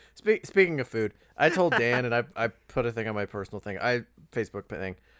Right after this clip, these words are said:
I started working out and trying to lose weight 'cause I realized I'm too heavy, but did I tell you what my cheat meal this,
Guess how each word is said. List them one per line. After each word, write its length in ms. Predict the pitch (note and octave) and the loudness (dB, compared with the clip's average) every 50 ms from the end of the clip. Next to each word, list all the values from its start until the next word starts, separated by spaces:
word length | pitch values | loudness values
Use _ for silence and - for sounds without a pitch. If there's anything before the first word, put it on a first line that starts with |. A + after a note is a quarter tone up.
| _ _ _ - | _ _ _ 0
I 80 | D#3 F3+ | 0 2
started 440 | - A3+ A3+ G#3 F3 C#3 C#3+ - C#3 | 4 4 4 4 2 0 -4 -4 0
working 260 | D3+ D3 C#3+ C3+ C3 | 0 0 0 0 -2
out 200 | B2 B2 A#2+ F#2+ | -2 -2 -2 -4
and 240 | A#2 A#2 A2 - - | -4 -6 -8 -6 -6
trying 200 | - A#2+ A2+ A2+ | -6 -4 -4 -4
to 60 | A2+ | -4
lose 180 | A2 G#2+ F#2 | -6 -6 -6
weight 300 | F#2 F#2+ G2 G2 G2 - | -4 -2 -2 -2 -2 -6
'cause 140 | - G#2 F#2 | -8 -8 -6
I 40 | G2 | -4
realized 360 | F#2+ G2 G2 F#2+ F#2+ F#2+ - | -4 -2 -2 -2 -2 -2 -4
I'm 100 | G2 F#2+ | -6 -10
too 140 | - - G2 | -10 -10 -6
heavy, 240 | G2+ F#2+ F#2+ G#2 - | -4 -4 -4 -6 -6
but 180 | - - G2+ F2+ | -6 -4 -4 -4
did 140 | A2 G#2+ B2+ | -2 0 0
I 80 | D#3 | 0
tell 200 | E3 - F3 D3+ C#3+ | 0 0 0 0 0
you 100 | C#3+ C#3+ | 0 0
what 140 | C#3+ - | -2 -2
my 100 | A2+ G#2+ | -4 -6
cheat 340 | F#2+ - - - G#2+ A2 - | -8 -8 -10 -10 -10 -10 -8
meal 220 | G2 G#2+ G#2+ G#2+ G2 | -8 -6 -6 -6 -6
this, 140 | G2+ G2 | -8 -10